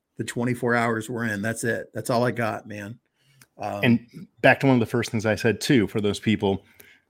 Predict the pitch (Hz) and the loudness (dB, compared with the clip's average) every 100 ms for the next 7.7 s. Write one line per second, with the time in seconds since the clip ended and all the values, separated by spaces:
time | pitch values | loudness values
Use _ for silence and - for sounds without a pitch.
0 | _ _ 120 123 123 - _ _ 123 131 | _ _ 6 6 4 -4 _ _ 4 4
1 | - - 117 107 110 - 113 107 101 98 | 4 4 4 4 0 -2 0 4 2 0
2 | - 110 104 110 110 107 107 107 107 135 | -4 0 2 4 4 2 0 0 -2 0
3 | 104 98 95 95 107 104 123 - _ _ | 0 0 0 -2 -4 -6 -8 -12 _ _
4 | _ _ _ _ - 113 117 117 117 113 | _ _ _ _ 4 8 10 10 8 6
5 | 113 101 117 123 117 107 110 - _ _ | 4 2 4 6 4 2 -4 -10 _ _
6 | 120 127 117 107 104 123 117 - 117 107 | 6 8 8 6 2 0 -2 2 4 4
7 | 107 - 135 117 117 110 117 | 0 -6 2 4 4 4 2